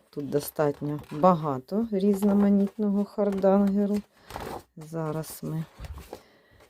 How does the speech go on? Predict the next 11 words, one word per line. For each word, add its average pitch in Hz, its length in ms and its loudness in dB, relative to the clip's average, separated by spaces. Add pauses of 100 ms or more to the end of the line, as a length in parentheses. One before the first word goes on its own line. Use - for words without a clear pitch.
(1200)
підемо. 160 600 0 (880)
Це 151 180 2
Оксана 139 400 0
Полонець 131 680 -4
з 208 140 0
таким 220 420 2
дизайном 214 680 4
робила 208 420 4
в 196 80 -2
своєму 190 680 2
бренді 190 500 6